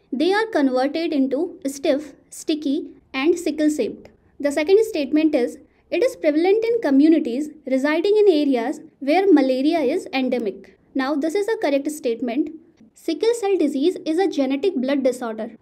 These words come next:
which is caused by mutation in hemoglobin beta gene.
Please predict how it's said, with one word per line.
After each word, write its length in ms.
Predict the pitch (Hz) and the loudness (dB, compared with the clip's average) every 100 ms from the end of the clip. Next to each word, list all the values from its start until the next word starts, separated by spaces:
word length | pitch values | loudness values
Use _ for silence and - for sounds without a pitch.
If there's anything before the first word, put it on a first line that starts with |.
| _ | _
which 240 | 240 311 | -4 -2
is 160 | 440 453 | -2 -4
caused 360 | - 294 339 - | -4 -2 -4 0
by 140 | 349 | 4
mutation 880 | 311 247 294 302 370 - 240 302 - - - | 6 6 4 4 0 -2 -2 -2 -4 -14 2
in 120 | 339 | 2
hemoglobin 920 | - 262 294 392 320 262 262 381 - 247 | 2 4 6 6 6 4 4 0 -2 2
beta 340 | 269 277 302 | 4 4 2
gene. 420 | 247 214 214 - | 0 -4 -8 -12